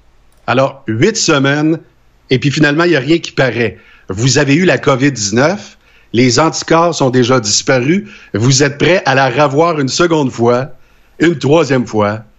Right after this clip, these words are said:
et une quatrième fois. Imaginez donc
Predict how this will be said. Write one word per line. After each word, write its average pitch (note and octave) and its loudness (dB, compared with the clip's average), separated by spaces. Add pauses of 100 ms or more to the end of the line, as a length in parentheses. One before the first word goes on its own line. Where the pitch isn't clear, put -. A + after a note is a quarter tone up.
(140)
et D#3 4
une F3+ 2
quatrième A#2 -2
fois. G#2 -6 (1040)
Imaginez G#3 2
donc F3+ -2